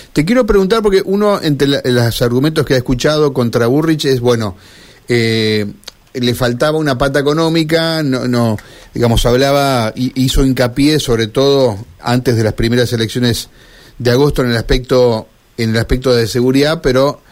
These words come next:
bueno, en estos últimos tiempos Melconian salió de escena. ¿Crees que ha cumplido, digamos, con ese requerimiento de la gente de decir, bueno, ¿hacia dónde vamos en materia económica?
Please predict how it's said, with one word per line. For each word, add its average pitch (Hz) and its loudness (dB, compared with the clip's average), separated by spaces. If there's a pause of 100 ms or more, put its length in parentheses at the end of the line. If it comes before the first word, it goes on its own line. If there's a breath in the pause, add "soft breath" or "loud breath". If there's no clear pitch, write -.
(280 soft breath)
bueno, 113 0
en 120 0
estos 135 2
últimos 147 2
tiempos 165 0
Melconian 131 2
salió 131 0
de 127 2
escena. 107 -2 (400 loud breath)
¿Crees 156 2
que 160 0
ha 147 -2
cumplido, 147 2
digamos, 151 0
con 139 2
ese 135 0
requerimiento 127 2
de 123 4
la 117 0
gente 147 0
de 135 4
decir, 127 0
bueno, 123 0
¿hacia 135 0
dónde 196 2
vamos 180 0
en 175 0
materia 135 2
económica? 101 -2